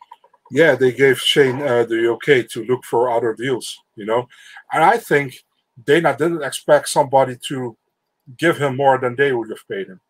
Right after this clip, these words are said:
you know? <laughs> And P F L did.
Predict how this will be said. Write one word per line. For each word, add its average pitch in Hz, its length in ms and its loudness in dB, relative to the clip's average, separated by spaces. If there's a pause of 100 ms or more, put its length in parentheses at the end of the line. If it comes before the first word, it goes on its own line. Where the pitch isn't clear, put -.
you 104 80 -18
know? 110 260 -6 (500)
<laughs> - 0 -
And - 300 -2 (400)
P 165 140 -4
F 143 120 -8
L 135 140 4
did. 127 180 -2